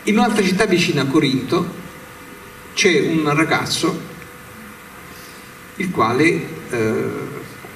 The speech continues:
è in dubbio sulla sua paternità, nel senso che mentre durante un banchetto sente dire un ospite: "Ma tu non sei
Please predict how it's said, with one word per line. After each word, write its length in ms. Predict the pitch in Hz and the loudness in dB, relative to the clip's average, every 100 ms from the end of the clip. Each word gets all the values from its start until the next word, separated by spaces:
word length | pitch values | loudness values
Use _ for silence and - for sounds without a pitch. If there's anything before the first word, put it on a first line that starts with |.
| - - - - - - - - - - - - - - - - | -16 -18 -18 -18 -18 -18 -18 -18 -18 -16 -16 -14 -16 -16 -10 4
è 80 | |
in 160 | 190 196 | 4 6
dubbio 300 | 151 123 120 | 4 4 4
sulla 220 | - 139 | 4 2
sua 260 | 131 139 135 - - - - - - - - - | 4 2 0 -4 -10 -14 -16 -14 -12 -12 -10 -2
paternità, 640 | 147 143 - 107 71 73 - - - - - - - - - - - - - - | 0 0 0 -2 -6 -8 -8 -14 -16 -16 -14 -16 -16 -16 -16 -16 -16 -16 -12 0
nel 120 | 185 | 4
senso 320 | 196 196 156 | 4 4 4
che 100 | - | 4
mentre 560 | 175 214 196 156 147 139 | 6 6 6 6 6 6
durante 320 | 143 160 160 | 4 2 4
un 100 | 151 | 2
banchetto 760 | 127 135 139 131 - - 185 - - - - | 2 0 2 2 2 2 2 2 -8 -12 -2
sente 440 | - 175 170 190 | 4 6 6 8
dire 160 | 151 156 | 8 8
un 120 | 160 | 6
ospite: 500 | - - 156 147 160 | 2 2 2 4 4
"Ma 140 | 196 | 4
tu 160 | 202 156 | 4 4
non 160 | 135 | 6
sei 580 | 135 - 151 120 117 - | 2 4 6 6 2 -6